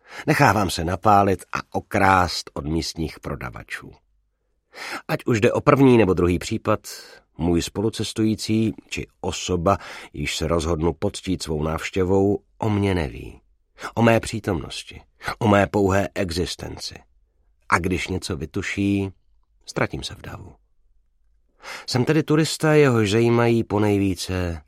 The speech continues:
lidé. Co dělají, když si myslí, že se nikdo nedívá? Kam chodí na večeři? Jak připravenou pijí kávu a hlavně,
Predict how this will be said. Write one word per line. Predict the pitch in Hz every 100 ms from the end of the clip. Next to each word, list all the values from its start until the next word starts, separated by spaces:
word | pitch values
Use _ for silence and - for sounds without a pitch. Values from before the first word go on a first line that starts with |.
| -
lidé. | 73 73 67 58 - - _ _ _ _ _
Co | -
dělají, | 69 90 92 92 95 87
když | 80 78
si | -
myslí, | 71 78 - 90 90 90 - - -
že | - 73
se | -
nikdo | 80 76 82
nedívá? | 82 80 69 62 85 76 - _ _ _ - - -
Kam | 98
chodí | 90 104 107
na | 110
večeři? | 117 - 71 - - _ _ _ _ _ _
Jak | 85 95 -
připravenou | - 87 95 95 92 95 92
pijí | - 90 87
kávu | - 98 95 82 -
a | 85
hlavně, | 95 113 120